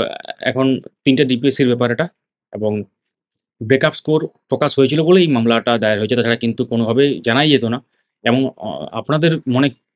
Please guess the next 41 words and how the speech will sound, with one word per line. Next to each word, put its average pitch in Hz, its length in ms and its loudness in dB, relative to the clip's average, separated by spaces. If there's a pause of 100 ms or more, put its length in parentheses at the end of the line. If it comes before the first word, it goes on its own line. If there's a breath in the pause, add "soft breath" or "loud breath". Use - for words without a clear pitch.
(160)
কি 135 160 4
আছে 127 260 0
অবশ্যই 110 360 -6
জানাবেন, 135 340 0
কারণ 113 360 -4
বিভিন্ন 120 280 0
প্যানেলের 120 300 -2
মধ্যে 123 240 -2
আপনাদের 120 300 -2 (540)
কি 160 80 4
মনে 123 180 4
হয় 107 160 0
যে 110 180 -2
অনেকেই 120 420 0
কি 131 140 0
এরকম 127 200 0
আছেন 131 280 0
যাদের 113 220 0
স্কোর 135 360 0
কম 123 440 -2
অথচ 110 240 -6
তারা 113 220 -4
প্যানেলের 110 340 -4
মধ্যে 110 240 -2
আছেন? 113 200 -6 (920)
এবং 120 220 2
তার 135 140 0
সাথে - 220 0
আরেকটা 147 280 0
ব্যাপার 170 300 2
কোর্টে 143 260 0
একটা 139 160 -2
উল্লেখযোগ্য 120 500 -2
ব্যাপার 110 180 -2
বলতে 107 140 -2
ভুলে 120 140 4
গেলাম, 120 260 0 (140)
just 107 200 -6
বলে 113 140 2
নিই 113 140 2
আমরা, 107 180 -4